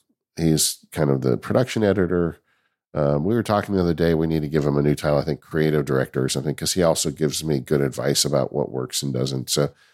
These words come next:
but he does a lot of the second half. I do the first half of content that goes out in the labs. I focus on what are we gonna make? What's the research on this? Kind of like an M P U episode. What, you know, what's the message here? What can I teach? What works?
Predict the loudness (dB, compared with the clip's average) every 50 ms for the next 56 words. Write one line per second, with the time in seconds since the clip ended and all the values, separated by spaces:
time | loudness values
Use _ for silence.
0 | _ _ _ _ 0 2 2 0 0 2 4 4 4 4 2 2 2 4 4 4
1 | 2 0 0 0 2 2 2 2 0 -2 -6 -12 _ _ -2 0 2 4 4 4
2 | 4 2 -2 -2 2 2 2 2 2 2 2 2 2 4 2 0 0 0 0 0
3 | 0 0 -2 -2 -4 -4 -2 -2 -2 -2 -2 -4 _ _ _ _ _ _ _ 4
4 | 4 4 4 4 0 0 0 0 0 0 0 2 2 0 0 0 0 0 2 2
5 | 2 2 0 -4 -6 -6 -2 0 0 2 0 2 0 0 0 0 -2 -2 0 2
6 | 2 2 2 0 0 -4 -8 _ -20 -20 _ _ _ -10 -4 -2 0 2 2 2
7 | 2 2 2 2 2 2 2 2 2 0 -2 -4 -14 -20 _ _ _ _ _ _
8 | _ _ 2 2 4 4 2 0 2 2 2 0 2 2 2 2 2 2 2 4
9 | 4 2 2 0 0 0 0 2 2 0 0 2 0 0 0 0 2 4 4 4
10 | 2 2 -4 -2 -2 -2 -2 0 2 2 2 2 0 _ _ _ _ 0 2 2
11 | 4 4 4 4 4 0 0 4 4 4 2 2 -2 -4 -2 0 2 2 2 0
12 | 0 0 0 0 0 0 -2 -4 -4 -4 -4 -4 -4 -2 -2 -2 -2 -4 _ -2
13 | 2 2 2 2 2 -2 -2 -4 -4